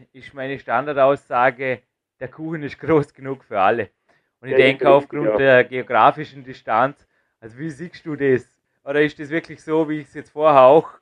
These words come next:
Speaker 1: ganz klar auf den Punkt gebracht habe? Also ich sehe es einfach als eine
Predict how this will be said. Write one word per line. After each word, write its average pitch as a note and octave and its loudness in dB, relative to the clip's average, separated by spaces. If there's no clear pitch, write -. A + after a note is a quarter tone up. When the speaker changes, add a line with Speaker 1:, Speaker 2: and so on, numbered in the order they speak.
Speaker 1:
ganz C#3+ -2
klar C#3+ 2
auf C#3+ 4
den C3+ -18
Punkt D#3+ -16
gebracht C#3 -4
habe? C#3 0
Also B2 -8
ich G3 -10
sehe C#3+ -4
es C3+ -6
einfach C#3+ -4
als C3 2
eine B2 2